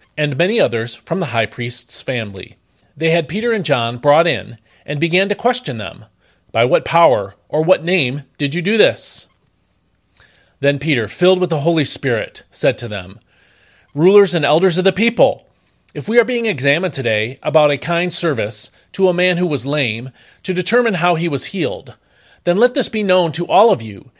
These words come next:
and to all the people of Israel. It is by the name of Jesus Christ of Nazareth, whom you crucified, but whom God raised from the dead, that this man stands before you healed. This Jesus is the stone you builders rejected,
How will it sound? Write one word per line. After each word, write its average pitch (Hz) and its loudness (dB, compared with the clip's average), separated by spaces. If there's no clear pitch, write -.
and 185 -6
to 196 0
all 202 8
the 202 0
people 165 -2
of 139 -2
Israel. 127 -4
It 165 -2
is 151 0
by 180 4
the 180 -2
name 175 2
of 139 -2
Jesus 165 -2
Christ 147 0
of 123 -10
Nazareth, 135 -2
whom 175 0
you 202 0
crucified, 123 -2
but 147 -2
whom 170 -2
God 160 4
raised 175 0
from 220 -6
the 240 2
dead, 123 2
that 180 -2
this 214 2
man 151 0
stands 143 -4
before 160 -2
you 117 -6
healed. 117 -6
This 220 0
Jesus 127 -4
is 98 -4
the 139 -6
stone 196 2
you 185 -2
builders 160 -2
rejected, 135 -4